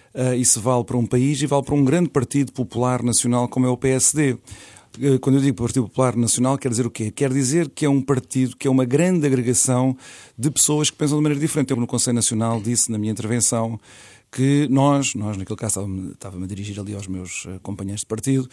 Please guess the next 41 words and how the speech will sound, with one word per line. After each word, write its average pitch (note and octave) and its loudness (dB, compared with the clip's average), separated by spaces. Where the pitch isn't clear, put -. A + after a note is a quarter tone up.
nós C3 4
não D3 4
somos C#3+ 2
socialistas. A#2 -2
Nós D3 4
não D3 2
somos C3+ 2
socialistas C3+ -2
de C3+ -2
maneiras E3+ 2
diferentes. D3 0
E, C#3 0
portanto, D3+ 0
o C3+ -2
fardo F3+ 0
da D3+ 2
liderança, C#3 2
neste C3 2
caso, A#2 0
de G#2+ -6
Rui B2+ 0
Rio, C#3 2
ou A2+ 0
de F#2 -14
Passos B2 0
Coelho, C3+ 2
ou A2 -2
de A2+ -2
Menezes, C3 4
ou A#2 0
de G#2+ -8
Manuel B2 2
Ferreira B2 0
Leite, C#3 2
ou B2 0
de A2+ -4
Mar-, B2+ 2
Marcelo C3+ 0
Rebelo A#2 -2
de - -4
Sousa, C#3+ 2